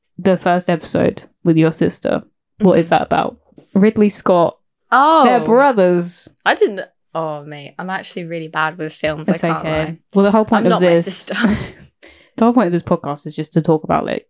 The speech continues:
Speaker 1: films with your friends. So there's
Speaker 2: Right.
Speaker 1: not, like, expert level commentary. It's just us
Speaker 2: Definitely.
Speaker 1: talking about films.
Speaker 2: Not from me,
Speaker 1: No,
Speaker 2: anyway.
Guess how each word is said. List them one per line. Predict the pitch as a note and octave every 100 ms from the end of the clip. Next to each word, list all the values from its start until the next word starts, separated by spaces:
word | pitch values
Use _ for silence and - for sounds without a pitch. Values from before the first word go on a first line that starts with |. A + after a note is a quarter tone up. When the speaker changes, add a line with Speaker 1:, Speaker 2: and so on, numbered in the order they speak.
| -
Speaker 1:
films | - E3+ D#3+ E3 D#3+
with |
your | D#3 D#3
friends. | E3 D3+ D3 - - _ -
So | G#3
there's | G#3 B3
Speaker 2:
Right. | C4
Speaker 1:
not, |
like, | A#3 G#3+ _ G#3
expert | - - G#3 G3+
level | G3 G3 F#3+
commentary. | - G3 E3+ - - D3+ E3 F#3 _ _ _ _ -
It's | F#3+
just | G3+ -
us | F#3+ F#3+
Speaker 2:
Definitely. | - F#3+
Speaker 1:
talking | F3 F3
about | E3+ D#3+
films. | E3+ D#3 E3 -
Speaker 2:
Not | A#3 B3 -
from | F#3 E3
me, | D#3+ D3+ C#3+ D3
Speaker 1:
No, | F3 E3+
Speaker 2:
anyway. | E3+ E3+